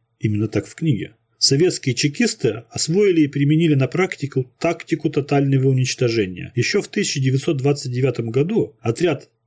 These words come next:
сотрудников Г П У под командованием Моисея Жуча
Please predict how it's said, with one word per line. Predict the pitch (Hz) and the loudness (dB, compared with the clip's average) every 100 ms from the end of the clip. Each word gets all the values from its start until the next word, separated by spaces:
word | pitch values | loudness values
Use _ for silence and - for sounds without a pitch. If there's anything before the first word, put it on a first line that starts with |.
| - | -8
сотрудников | - 139 165 151 127 120 107 | -4 -2 0 0 2 -2 -2
Г | 113 127 | -2 -4
П | - | 0
У | 226 156 | 0 0
под | 147 127 | -4 -4
командованием | 143 147 147 120 117 110 101 92 98 _ _ | -2 2 2 2 0 0 -2 -6 -12 _ _
Моисея | 120 131 147 143 165 107 | 2 4 4 4 2 2
Жуча | 101 156 220 - 85 | 0 0 -2 -4 -6